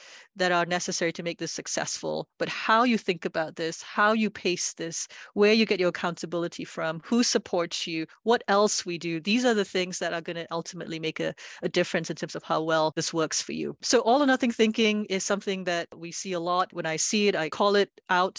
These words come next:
to the patient, I make sure they recognize it, and I tell them, "This is great for everything else, but it's not good for this."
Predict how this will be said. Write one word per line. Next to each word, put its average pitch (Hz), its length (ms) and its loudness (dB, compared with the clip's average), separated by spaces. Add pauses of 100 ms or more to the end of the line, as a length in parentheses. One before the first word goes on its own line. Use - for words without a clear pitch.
to 202 80 0
the 180 80 2
patient, 185 480 -2
I 156 80 -6
make 175 180 -8
sure 185 160 -4
they 170 80 -4
recognize 170 540 -2
it, 170 80 -8
and 160 100 -8
I 165 60 -8
tell 170 280 2
them, 180 160 0
"This 175 200 -4
is 160 80 -6
great 190 280 0
for 165 120 -8
everything 170 320 -6
else, 180 180 0
but - 80 -12
it's - 100 -16
not 170 240 -4
good 165 140 -6
for - 140 -10
this." 226 360 2